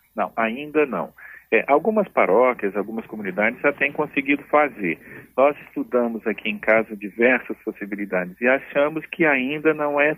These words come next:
tempo, sabe? Nós, é, pela, pela, de, pelas dimensões da nossa capela e tudo,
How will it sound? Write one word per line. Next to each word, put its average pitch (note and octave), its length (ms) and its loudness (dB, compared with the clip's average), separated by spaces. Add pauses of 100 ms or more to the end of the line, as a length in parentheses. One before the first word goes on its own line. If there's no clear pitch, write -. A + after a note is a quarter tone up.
(140)
tempo, C3+ 540 -2
sabe? B2+ 280 2 (460)
Nós, A2+ 140 4 (400)
é, G2+ 200 0 (120)
pela, C#3 280 4 (140)
pela, A2 440 0 (800)
de, A#2 160 -8 (140)
pelas A#2+ 180 6
dimensões A2+ 580 0
da A2 80 -6
nossa G2+ 280 0
capela G#2 580 2
e F#2+ 80 -4
tudo, B2 320 -4